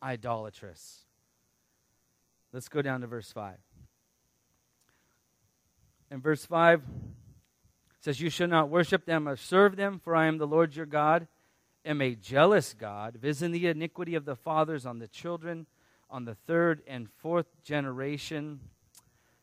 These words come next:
uh, of those who hate me." And then verse six, "But showing loving kindness to thousands,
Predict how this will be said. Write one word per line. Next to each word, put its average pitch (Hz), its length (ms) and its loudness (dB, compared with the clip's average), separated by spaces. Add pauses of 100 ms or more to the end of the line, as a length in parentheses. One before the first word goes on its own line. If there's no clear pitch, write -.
(240)
uh, 117 300 -4
of 120 180 -14
those 143 300 0
who 120 100 -12
hate 139 380 -4
me." 98 220 -20 (800)
And 120 160 -8
then 123 160 -10
verse 117 240 -14
six, - 260 -8
"But 156 160 -12
showing 196 340 0
loving 202 320 2
kindness 196 560 -4
to 143 140 -14
thousands, 175 720 -2